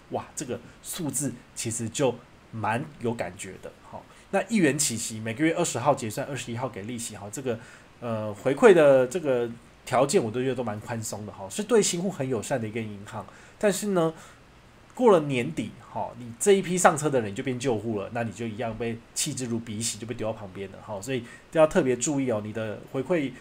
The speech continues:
会因为时间往下走，然后你回馈就会变差，哦，所以你就要实时的来关注这个资讯，而是旧户就不要再放钱了，哈，这是蛮可惜的，但是它就是这样玩。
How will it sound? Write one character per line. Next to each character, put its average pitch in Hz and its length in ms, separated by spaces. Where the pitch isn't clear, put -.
会 185 140
因 165 140
为 175 100
时 131 260
间 139 360
往 113 180
下 127 220
走， 104 260
然 - 20
后 120 100
你 110 80
回 107 140
馈 117 160
就 117 100
会 113 40
变 113 220
差， 95 240
哦， 95 240
所 131 100
以 123 40
你 107 60
就 127 80
要 127 80
实 - 180
时 156 160
的 139 60
来 131 140
关 143 200
注 147 140
这 131 80
个 107 260
资 143 200
讯， 135 220
而 151 120
是 175 100
旧 175 180
户 147 140
就 135 80
不 117 80
要 117 80
再 120 100
放 113 220
钱 - 240
了， - 60
哈， 120 140
这 127 100
是 120 140
蛮 113 180
可 165 120
惜 135 160
的， 139 200
但 151 120
是 151 60
它 135 140
就 131 100
是 123 60
这 120 100
样 101 100
玩。 - 120